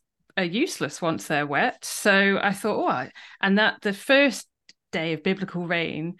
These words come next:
um, I was like, "Brilliant, happy days. I've got these excellent marigold, pink marigold gloves."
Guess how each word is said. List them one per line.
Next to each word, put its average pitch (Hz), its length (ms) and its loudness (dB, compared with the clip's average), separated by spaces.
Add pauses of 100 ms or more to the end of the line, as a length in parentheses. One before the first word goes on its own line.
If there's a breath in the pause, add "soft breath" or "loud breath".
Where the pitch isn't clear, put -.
(380 loud breath)
um, 170 480 0 (200)
I 190 200 -4
was 165 180 -10
like, 156 220 -14 (100)
"Brilliant, 175 640 -6
happy 196 320 -8
days. 165 280 -6
I've 170 60 -10
got - 160 -6
these 170 220 -10 (520)
excellent - 640 -6
marigold, 175 640 0
pink 214 340 -2
marigold 190 360 2
gloves." 170 240 -2